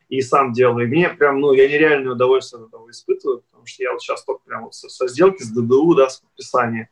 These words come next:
и я прям, я прям очень, э, хорошо себя чувствую щас прекрасно, да. Ну, и как я уже сказал, там, соответственно, немножко другие деньги, другая позиция. А, ну, а, а те, кто, не, там, не имея практики, пытается там чему-то учить, э, ну, это как бы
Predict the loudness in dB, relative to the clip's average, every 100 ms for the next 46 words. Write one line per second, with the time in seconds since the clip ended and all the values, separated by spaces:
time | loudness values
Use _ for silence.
0 | _ -6 0 2 4 2 2 -2 0 -2
1 | -2 -2 -2 2 2 0 -10 -12 -14 -16
2 | -16 -16 -6 -4 -2 -4 -6 -4 0 -2
3 | -2 -6 -6 -12 -16 -6 -6 -6 -8 -6
4 | -6 -8 -20 -20 -12 -2 0 2 2 2
5 | 0 0 2 4 2 0 -4 -4 -4 0
6 | -2 -4 -8 -6 -6 -6 -4 -4 -2 -2
7 | 2 2 2 -2 -6 -8 -16 -20 -20 -2
8 | 2 2 0 -6 -6 -8 -4 -4 -4 -8
9 | _ _ _ -4 2 4 4 2 -2 -2
10 | 0 0 0 2 2 0 -8 -12 -6 -4
11 | -2 0 2 0 0 0 -2 -4 -16 -12
12 | -2 0 0 -2 -10 -10 -8 -4 -2 -2
13 | -4 -2 -2 -2 -6 -8 -6 -4 -2 0
14 | -2 -4 -8 -6 -8